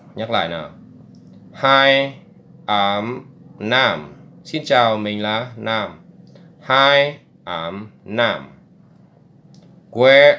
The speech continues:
are you from? Bạn đến từ đâu? Where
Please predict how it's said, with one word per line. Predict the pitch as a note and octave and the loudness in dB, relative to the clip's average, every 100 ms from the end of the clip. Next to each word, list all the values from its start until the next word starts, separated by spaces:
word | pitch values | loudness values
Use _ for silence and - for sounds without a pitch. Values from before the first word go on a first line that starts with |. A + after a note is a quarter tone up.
| - | 0
are | A2+ A#2 A2 G#2+ G#2 | -2 0 -2 -4 -6
you | G#2 G2+ - | -8 -12 -10
from? | B2 A2 D#2 D2+ - _ - | -4 -2 -4 -10 -20 _ -4
Bạn | A#2+ G#2+ F#2+ | 0 0 0
đến | F#2+ G2+ A2+ B2 | -4 -4 -6 -6
từ | A2 G#2+ A#2 B2+ - | -4 -4 -4 -8 -14
đâu? | - A#2+ B2+ G2 E2 - _ _ - - | -6 -4 -4 -6 -10 -20 _ _ -20 -10
Where | G2 A2 A2+ A#2+ | -2 2 4 2